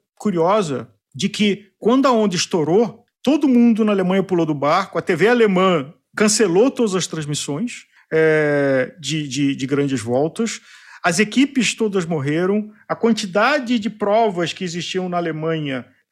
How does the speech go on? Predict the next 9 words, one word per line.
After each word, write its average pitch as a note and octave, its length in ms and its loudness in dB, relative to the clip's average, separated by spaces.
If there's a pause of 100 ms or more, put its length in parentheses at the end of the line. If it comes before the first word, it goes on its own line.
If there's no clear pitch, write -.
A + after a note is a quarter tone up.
(120)
foram F#3+ 220 2
embora, F3+ 440 0
e G3+ 100 -2
o A#3+ 80 4
próprio C#4 360 2
Jurek A3+ 500 2
virou A3+ 300 0
um D4+ 60 -2
pária. A#3 520 -2